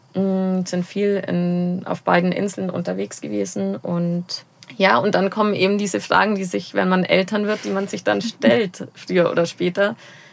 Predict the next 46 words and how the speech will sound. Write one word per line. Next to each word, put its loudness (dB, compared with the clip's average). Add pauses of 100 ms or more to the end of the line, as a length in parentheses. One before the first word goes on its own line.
(140)
Wie -2
zum -2
Beispiel, 2
wie -2
wollen 2
wir 2
leben? 0
Was -4
wollen 0
wir -2
für -4
unsere -6
Kinder? -2 (200)
Was -2
können 0
wir 2
uns -4
vorstellen? 0
Also -6
nachdem -2
wir 2
dann 0
beide 2
unsere -2
Jobs, -8 (260)
vierzig -4
Stunden -4
Jobs -6
aufgegeben -2
haben, 0
unsere -8
Wohnung, -2 (720)
ähm, 0
war 2
erstmal -2
die -2
Frage, -2
wollen 0
wir 0
in -2
die -4
Stadt, -6
wollen -2
wir -4
aufs -8
Land, -2